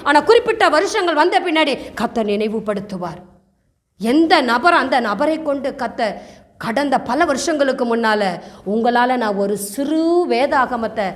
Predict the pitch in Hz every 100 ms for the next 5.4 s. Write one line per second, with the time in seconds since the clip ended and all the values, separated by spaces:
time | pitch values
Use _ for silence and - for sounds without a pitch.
0 | - - 175 185 185 175 - 156 151 147
1 | - 185 214 233 247 196 - - - -
2 | - - - 214 262 320 277 220 220 233
3 | 226 175 131 - _ _ _ _ _ _
4 | _ _ _ _ 208 247 302 226 196 226
5 | 226 226 196